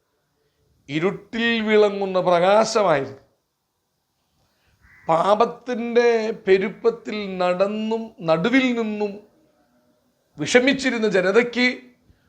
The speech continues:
കൃപയുടെ വരവായിരുന്നു. ദൈവത്തിൻ്റെ സ്നേഹത്തിൻ്റെ ഭൂമിയിലേക്കുള്ള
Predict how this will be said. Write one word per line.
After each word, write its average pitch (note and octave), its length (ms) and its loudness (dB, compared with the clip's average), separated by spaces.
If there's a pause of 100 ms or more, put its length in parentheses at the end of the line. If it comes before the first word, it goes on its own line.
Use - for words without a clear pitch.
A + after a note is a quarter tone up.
(200)
കൃപയുടെ B3+ 600 4
വരവായിരുന്നു. F3 580 0 (2250)
ദൈവത്തിൻ്റെ A#3 600 2
സ്നേഹത്തിൻ്റെ G#3+ 880 0
ഭൂമിയിലേക്കുള്ള A#3+ 840 0